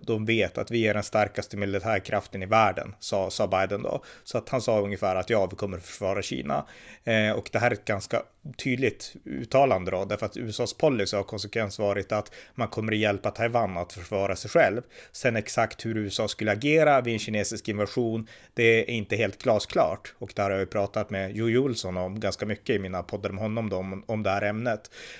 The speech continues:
Men Biden här var ganska tydlig att U S A kommer att försvara Kina. Men jag tycker också att det här var intressant därför att, jag menar, eh,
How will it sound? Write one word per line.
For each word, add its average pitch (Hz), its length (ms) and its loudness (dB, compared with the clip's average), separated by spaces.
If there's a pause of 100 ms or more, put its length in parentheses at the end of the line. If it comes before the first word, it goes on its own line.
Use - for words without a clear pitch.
(100)
Men 127 360 4
Biden 147 280 6
här 123 80 4
var 117 80 2
ganska 107 200 -4
tydlig 127 320 2
att - 300 2
U 131 100 -2
S 123 120 -2
A 117 80 6
kommer 104 300 0
att 90 160 -2
försvara 95 380 0
Kina. 120 460 -4 (460)
Men 131 240 6
jag 139 140 2
tycker 151 200 2
också 143 240 2
att - 80 -2
det 117 60 2
här 120 100 8
var 117 100 4
intressant 113 480 -2
därför 113 220 2
att, 110 220 2
jag 110 140 2
menar, 110 240 2 (480)
eh, 104 260 0